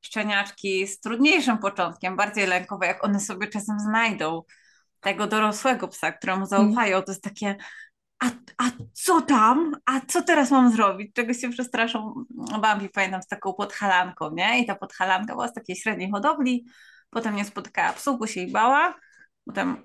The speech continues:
Speaker 1: bała się Bambi, ale Bambi mówi: „Nie bój się, ja ci tu zrobię siku i sobie tam obczaj”, nie? I potem było, cokolwiek się zadziało: „No, ciociu Bambi, jest okej?”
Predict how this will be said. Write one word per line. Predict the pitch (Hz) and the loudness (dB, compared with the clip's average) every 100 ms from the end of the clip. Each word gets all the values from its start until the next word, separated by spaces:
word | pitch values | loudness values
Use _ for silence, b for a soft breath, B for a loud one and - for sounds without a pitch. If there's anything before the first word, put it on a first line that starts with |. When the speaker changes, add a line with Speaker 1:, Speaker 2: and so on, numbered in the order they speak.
| - | 0
Speaker 1:
bała | 214 208 208 | 4 6 4
się | 214 | 0
Bambi, | 180 196 185 175 | 2 2 2 0
ale | 165 165 | 0 0
Bambi | 165 165 156 | -4 -6 -8
mówi: | 156 160 - 453 523 539 - 605 | -10 -10 -12 -12 -10 -10 0 2
„Nie | 320 | 6
bój | 269 | 4
się, | - 226 | 4 -2
ja | |
ci | 226 196 | -2 -6
tu | 196 | -4
zrobię | 202 170 | -4 -4
siku | 180 240 240 226 | -4 -6 -2 -2
i | |
sobie | 226 190 196 | -2 -6 -6
tam | 190 170 | -6 -6
obczaj”, | 156 - 151 | -6 -4 -6
nie? | 190 | -4
I | 202 | -6
potem | 196 190 | -6 -6
było, | 175 175 170 - | -2 0 0 -4
cokolwiek | - 214 214 175 180 | -4 -2 0 -2 -2
się | 185 | -6
zadziało: | 185 190 190 B B B 262 | -4 -2 -4 B B B -4
„No, | 330 | -2
ciociu | 320 294 | -2 0
Bambi, | 240 214 220 233 B B | 2 2 0 -4 B B
jest | 247 | -4
okej?” | 254 359 | 0 0